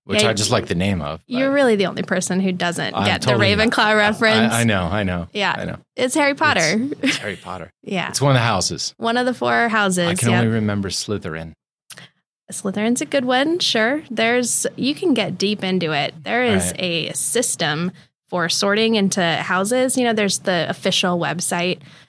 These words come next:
Speaker 2: uh, for that, but there's also a, like, sort of psychological sorting system where you have a primary and a secondary house. So
Speaker 1: Hmm.
Speaker 2: I'm a primary Ravenclaw and a secondary Gryffindor.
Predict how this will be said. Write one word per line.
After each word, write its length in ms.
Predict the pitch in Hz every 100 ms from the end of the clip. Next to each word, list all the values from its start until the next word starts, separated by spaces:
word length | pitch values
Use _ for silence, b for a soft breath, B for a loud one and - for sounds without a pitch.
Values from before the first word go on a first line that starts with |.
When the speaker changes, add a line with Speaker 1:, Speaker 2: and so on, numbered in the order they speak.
| B
Speaker 2:
uh, 140 | - 175
for 260 | - 208
that, 320 | 214 226 226 -
but 140 | 190
there's 220 | 185 175
also 680 | - 175 180 196 185 175 170 -
a, 320 | 196 196 175
like, 200 | - -
sort 140 | - 226
of 80 | -
psychological 720 | 160 185 - 120 180 220 226
sorting 380 | - 262 269 269
system 400 | 285 277 302 277
where 80 | 220
you 60 |
have 160 | 202 190
a 40 |
primary 460 | - 190 190 185 180
and 100 | 175
a 60 | -
secondary 560 | 175 175 214 233 247
house. 460 | 254 269 330 - - b b -
So 400 | - 214 202 185
Speaker 1:
Hmm. 100 | - 202
Speaker 2:
I'm 180 | 240
a 80 | 196
primary 440 | 185 233 233 208 190
Ravenclaw 640 | 185 196 196 190 175 165
and 80 | 175
a 60 | 170
secondary 720 | 240 - 214 196 180 180 175
Gryffindor. 680 | 190 190 185 170 - 92